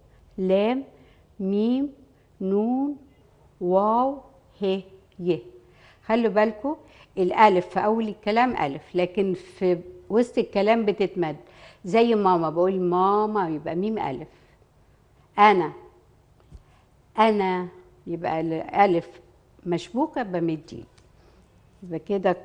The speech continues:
كلنا مع بعض خدنا الحروف الأبجدية اللي هي ألف ب، اللي ممكن أسأله:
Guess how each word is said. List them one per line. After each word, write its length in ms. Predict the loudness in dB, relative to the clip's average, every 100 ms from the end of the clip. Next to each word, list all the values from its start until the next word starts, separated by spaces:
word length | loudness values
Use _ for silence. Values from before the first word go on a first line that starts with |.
| -2
كلنا 400 | 0 2 4 4
مع 180 | 4 2
بعض 280 | 2 0 -2
خدنا 480 | -2 -2 0 -2 -4 -12 -20 -18 -4
الحروف 540 | -2 0 0 2 2
الأبجدية 760 | 0 0 0 -2 2 2 2 0
اللي 220 | 0 0
هي 160 | 0 0
ألف 200 | -2 -4 -2
ب، 40 |
اللي 360 | -2 -2 -4 -2
ممكن 460 | 0 -2 -2 -2
أسأله: 540 | -2 -4 -2 0 0